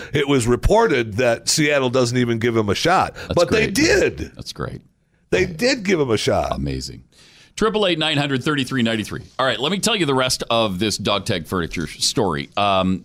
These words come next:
Speaker 2: we told you about this, uh, vet who was murdered by her boyfriend in a murder-suicide. Just a horrific story. She's a veteran. Navy veteran, uh, murdered by her boyfriend. Her family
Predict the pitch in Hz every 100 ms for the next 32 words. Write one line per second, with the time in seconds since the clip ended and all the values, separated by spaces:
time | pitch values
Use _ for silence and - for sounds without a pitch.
0 | - 117 165 185 135 120 92 - 101 90
1 | - - - 82 71 71 - - 92 87
2 | 65 - - _ _ _ _ 135 131 104
3 | 127 120 95 95 85 73 80 78 76 71
4 | 71 67 73 71 65 - 58 - 50 58
5 | 117 - - - - 135 - - - -
6 | - - 50 50 - - - 123 107 104
7 | - 62 - - _ _ _ 101 131 151
8 | 143 123 95 101 95 92 _ _ _ _
9 | _ 82 82 76 78 90 139 117 101 104
10 | 87 82 78 - 76 73 69 - 73 69
11 | - 98 117 113 110